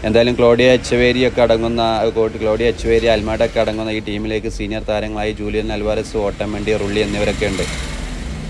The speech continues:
എന്തായാലും ആവിയർ മസ്കരാനോക്ക് കീഴിൽ ആദ്യ മത്സരം തന്നെ വിജയിച്ച് ഈ ഒരു ഇത്തവണത്തെ ഒളിമ്പിക്സ് കി-, കിരീടം അല്ലെങ്കിൽ ഒരു സ്വർണ്ണ നേട്ടം സ്വന്തമാക്കുക എന്നതായിരിക്കും അർജന്റീനയുടെ ലക്ഷ്യം.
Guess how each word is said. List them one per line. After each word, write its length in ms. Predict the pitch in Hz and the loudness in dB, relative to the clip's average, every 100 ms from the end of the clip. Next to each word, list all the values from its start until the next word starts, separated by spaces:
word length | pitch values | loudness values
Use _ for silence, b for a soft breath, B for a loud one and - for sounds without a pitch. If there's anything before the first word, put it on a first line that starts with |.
| - - | -8 -4
എന്തായാലും 380 | 113 127 135 139 | 2 6 6 6
ആവിയർ 200 | 127 135 | 6 6
മസ്കരാനോക്ക് 580 | 135 - 135 135 135 135 127 | 4 2 4 4 2 0 2
കീഴിൽ 220 | 131 131 | 2 4
ആദ്യ 180 | 120 123 | 2 2
മത്സരം 440 | 120 - 120 120 | -2 -2 -2 -2
തന്നെ 220 | 117 120 | -2 0
വിജയിച്ച് 540 | 120 110 117 113 - 127 | 0 0 0 0 -4 -4
ഈ 300 | 117 113 117 | -2 -2 0
ഒരു 140 | 113 117 | 0 -2
ഇത്തവണത്തെ 440 | 90 113 117 107 120 | -2 -2 -2 -2 0
ഒളിമ്പിക്സ് 580 | 107 104 107 110 - | 0 -2 -6 -8 -8
കി-, 380 | 113 113 107 101 101 | -6 -4 -4 -6 -6
കിരീടം 360 | 107 107 107 | -4 -2 -4
അല്ലെങ്കിൽ 260 | 104 104 107 | -4 -4 -2
ഒരു 80 | 107 | -2
സ്വർണ്ണ 260 | 107 101 | -2 -2
നേട്ടം 320 | 107 107 113 107 | -4 -4 -6 -6
സ്വന്തമാക്കുക 580 | 101 107 104 101 110 | -6 -4 -6 -6 -4
എന്നതായിരിക്കും 560 | 104 104 104 101 101 104 | -4 -2 -2 -4 -4 -4
അർജന്റീനയുടെ 540 | 92 95 98 101 101 | -2 -4 -4 -2 -2
ലക്ഷ്യം. 400 | 98 87 - 90 | -2 -4 -8 -10